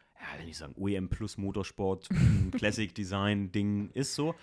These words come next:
Und, ähm, ich das ja schon immer feier, weil ich sag ganz klar, ich würd so ein Auto niemals so bauen. Das wär überhaupt nichts für mich.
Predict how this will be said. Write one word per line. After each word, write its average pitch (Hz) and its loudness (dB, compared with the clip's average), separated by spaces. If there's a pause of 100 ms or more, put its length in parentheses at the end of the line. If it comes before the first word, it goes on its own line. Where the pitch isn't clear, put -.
(400)
Und, 110 0
ähm, 101 0
ich - -2
das 139 -2
ja 127 -2
schon - -6
immer 117 0
feier, 120 -4
weil 95 -6
ich - -8 (680)
sag 113 -2
ganz 120 -2
klar, 113 -2
ich - -8
würd 120 0
so 123 2
ein 117 0
Auto 123 0
niemals 185 2
so 170 -2
bauen. 120 -4
Das - -8
wär 123 4
überhaupt - 0
nichts 160 -6
für 90 -10
mich. 90 -8